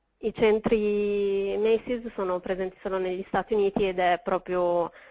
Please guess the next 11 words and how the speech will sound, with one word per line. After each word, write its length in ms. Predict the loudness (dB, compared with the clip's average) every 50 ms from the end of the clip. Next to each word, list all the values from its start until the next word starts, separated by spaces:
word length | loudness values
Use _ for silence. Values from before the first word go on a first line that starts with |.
| -20 -20 _ _
una 200 | 2 2 4 4
caratteristica 800 | 4 2 2 2 0 _ -4 -2 -2 -4 -4 -6 -2 -2 -2 -2
che 160 | -2 -6 -8 -4
spesso 420 | _ -6 -6 -6 -6 -2 0 0
attrae 680 | 0 0 -2 -2 -2 0 0 2 0 0 0 0 0 -2
il 120 | -2 -4
visitatore 580 | -6 -8 -4 -4 -4 -4 -2 -4 -2 -2 -2 -2
internazionale, 880 | -4 -6 -6 -6 -6 -6 -8 -10 -6 -4 -2 -2 -2 -2 -2 -4 -4 -6
perché 260 | -6 -8 -6 -6 -8
è 40 | -6
proprio 580 | -6 -6 -8 -8 -6 -4 -2 -2 -2 -2 -4